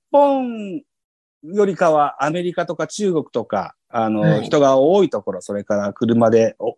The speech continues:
Speaker 1: お-、車や公共交通機関で長いこと乗ってないとい-、いけないようなお国の方がよく聞かれるとは聞いてますね。僕なんかは普通の田舎に住んでまして、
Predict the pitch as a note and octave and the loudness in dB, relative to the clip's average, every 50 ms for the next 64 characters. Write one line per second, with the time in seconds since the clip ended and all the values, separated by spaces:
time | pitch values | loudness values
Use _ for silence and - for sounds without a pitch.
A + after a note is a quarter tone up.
0 | _ - E3 E3 D3+ D3+ - - _ _ _ - D#3+ D3+ D3+ C#3+ C#3+ C3+ B2+ A#2 | _ 0 2 2 2 0 -2 -10 _ _ _ 2 4 6 6 6 4 4 0 -4
1 | - - _ _ _ C#3 C#3 C3 C3 C3 B2+ B2 - - F#3 F#3 - F3+ E3 - | -8 -12 _ _ _ 2 2 4 4 2 0 0 0 0 0 2 2 0 0 2
2 | D#3+ D#3 D3+ - - C3+ - - - B2+ A2+ A#2 A#2+ B2+ C#3 D3 B2+ - G#2+ G2 | 0 0 0 -2 -6 -10 -8 -8 -8 -6 -4 -2 -2 0 0 0 0 -2 -4 -8
3 | G2 F#2+ - - - - _ _ _ _ - C#3+ D3+ D#3 D3+ - - D#3+ D3+ C#3+ | -8 -12 -14 -16 -20 -20 _ _ _ _ 0 2 2 2 2 2 2 2 2 4
4 | C3+ B2+ G#2+ - G#2 G#2 G2 - _ _ _ A2+ G2+ C3 A#2 A#2 A2 A2 G#2 G2+ | 2 0 0 -2 -4 -4 -4 -8 _ _ _ -6 -4 0 0 2 2 2 2 0
5 | F#2 F#2 F#2 - - _ _ - - _ _ _ _ _ _ - B2+ A#2+ - C3 | -2 -4 -8 -12 -14 _ _ -20 -20 _ _ _ _ _ _ -2 -2 0 2 2
6 | A#2 A2+ A2+ A2 A2 A2+ - C#3 A#2+ G#2 F2+ G#2+ G#2+ G#2 - G2+ F#2 - - - | 2 4 2 0 0 0 2 2 2 2 2 0 -2 -2 -2 -8 -14 -8 -4 -4
7 | G2 F#2 F#2+ F2+ - G2 E2+ - E2+ - E2 D#2+ E2 - F2 F2+ F2+ F3 - - | -2 -2 -2 -2 -2 -4 -4 -6 -12 -14 -14 -16 -14 -12 -10 -8 -8 -8 -8 -10
8 | _ _ _ _ _ _ _ _ _ _ _ _ - F#3 A3 D4 D4+ D#4+ D#4+ D#4 | _ _ _ _ _ _ _ _ _ _ _ _ 2 4 6 6 6 6 6 4
9 | C#4+ C4 F#3+ D#3+ C#3 B2+ A#2+ A2 G#2+ G2+ G2+ F#2+ F2+ _ - C#3+ C#3 C3+ C3+ B2+ | 4 4 4 4 4 4 4 2 -2 -4 -8 -12 -14 _ 2 4 4 6 6 6
10 | C3 C3 B2+ A#2+ - A#2 A2+ - - G2 F2 E2 D#2+ - - - F2+ F2 E2 C#2 | 4 4 4 4 2 0 0 0 0 -2 -2 -4 -8 -10 -8 -8 -6 -8 -8 -8
11 | - | -10